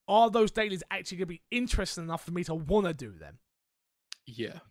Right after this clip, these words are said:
Speaker 2: And you have to remember, Marvel Heroes was out for a few
Speaker 1: Years.
Speaker 2: years before you even got
Speaker 1: Years and
Speaker 2: to it.
Speaker 1: years and
Speaker 2: Yeah.
Speaker 1: years, yeah,
Speaker 2: I
Speaker 1: I was
Speaker 2: played it
Speaker 1: late.
Speaker 2: from, like, when it launched and afterwards, and it's like, they did a lot of work to that game, and I wonder how much they saw, they looked at Marvel Heroes and they were like,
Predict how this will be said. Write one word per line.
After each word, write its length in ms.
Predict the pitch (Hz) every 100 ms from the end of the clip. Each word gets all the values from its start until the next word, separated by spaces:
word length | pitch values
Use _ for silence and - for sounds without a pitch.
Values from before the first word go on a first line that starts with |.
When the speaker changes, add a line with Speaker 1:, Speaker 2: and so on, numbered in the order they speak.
| _ _
Speaker 2:
And 140 | - 131
you 60 |
have 120 | 160 151
to 80 | 143
remember, 220 | 123 113
Marvel 240 | 113 156
Heroes 340 | 151 147 123 -
was 100 | 117
out 260 | - - -
for 260 | - -
a 60 | -
few 360 | - - 175
Speaker 1:
Years. 220 | 196 196 170
Speaker 2:
years 340 | 147 - -
before 180 | - 123
you 120 | 208
even 280 | - 240 233
got 40 | 208
Speaker 1:
Years 140 | 196
and 100 | 180
Speaker 2:
to 100 | 175
it. 40 | 196
Speaker 1:
years 280 | 202 202 165
and 160 | 165 170
Speaker 2:
Yeah. 240 | 170 110
Speaker 1:
years, 160 | 131 135
yeah, 180 | 143 143
Speaker 2:
I 60 |
Speaker 1:
I 80 | 165
was 60 | 151
Speaker 2:
played 200 | 147 131
it 60 |
Speaker 1:
late. 100 | 123
Speaker 2:
from, 140 | 113 117
like, 180 | 110 - -
when 220 | 120 117
it 100 | 85
launched 540 | 113 139 151 147 - _
and 180 | 117 113
afterwards, 560 | 139 147 - 123 113 107
and 80 | 110
it's 80 |
like, 160 | 107 107 _ _ _ -
they 140 | - 165
did 140 | 202
a 60 | 190
lot 260 | 147 127 143
of 120 | 131
work 180 | 113 -
to 40 | -
that 160 | 151
game, 320 | 175 180 208 - _ -
and 80 |
I 120 | 143 143
wonder 340 | 127 139 156
how 220 | 151 131
much 280 | 123 120 - _ _ _ -
they 100 | 123
saw, 360 | - 117 123
they 140 | 131 117
looked 260 | 117 135 -
at 100 | 104
Marvel 220 | 117 123
Heroes 280 | 131 123 123
and 80 |
they 40 | 190
were 80 | 117
like, 160 | 113